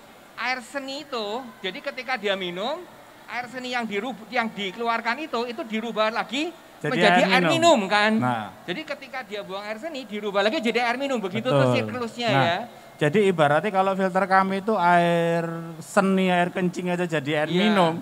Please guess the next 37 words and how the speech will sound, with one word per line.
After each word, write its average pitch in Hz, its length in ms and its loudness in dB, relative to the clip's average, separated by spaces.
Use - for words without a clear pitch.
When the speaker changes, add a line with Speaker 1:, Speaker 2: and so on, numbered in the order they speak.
Speaker 1:
betul. 156 320 -8
Speaker 2:
Ya 151 240 2
mau 185 240 0
air 190 220 4
sumur, 220 400 4
mau 190 140 2
air 185 200 2
sungai 214 400 -4
ya 143 180 -2
monggo. 151 480 -2
<laughs> - 20 -8
Speaker 1:
Jadi 185 180 -8
Speaker 2:
Jadi 254 140 -2
Speaker 1:
sejelek 196 440 -10
apapun 226 320 -6
kecuali 247 340 -4
air, 254 300 -2
air, 226 260 -2
Speaker 2:
Asin. 190 360 6
Speaker 1:
air, 113 120 -10
kecuali 226 300 -4
air 240 240 0
beracun, 196 460 0
Pak. 175 180 -2
Speaker 2:
Ya, 165 180 -2
betul. 139 240 -10
Speaker 1:
Air 190 140 2
beracun 220 440 0
ya, 185 140 -2
Pak 170 160 -2
ya. 185 160 0
Itu 214 220 -8
tidak 202 240 -10
bisa 175 200 -6
me-, 214 460 -2
me-, 208 300 -2
membuat 190 460 -2